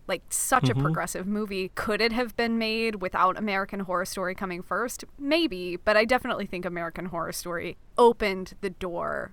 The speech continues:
Speaker 1: for movies like that to be made, whether people realize it or not.
Speaker 2: Yeah, I think one thing about horror, like I said, it has been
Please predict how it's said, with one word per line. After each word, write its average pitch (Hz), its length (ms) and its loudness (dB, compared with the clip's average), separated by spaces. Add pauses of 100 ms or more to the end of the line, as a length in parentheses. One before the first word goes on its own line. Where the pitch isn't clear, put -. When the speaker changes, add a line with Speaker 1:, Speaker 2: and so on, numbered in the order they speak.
Speaker 1:
for - 540 -2
movies 180 440 -2
like - 200 -6
that - 220 -4
to 185 100 -8
be 160 120 -8
made, 160 360 -10
whether 202 400 4
people 151 340 -6
realize 101 420 -6
it 143 140 -8
or 175 80 -6
not. 165 480 -6 (220)
Speaker 2:
Yeah, 190 260 8
I 151 140 8
think 214 240 4 (100)
one 147 260 6
thing 110 460 4 (340)
about 110 460 6 (120)
horror, 110 360 6
like 110 160 4
I 113 80 6
said, 107 240 2
it 113 120 2
has 113 200 0
been 113 540 4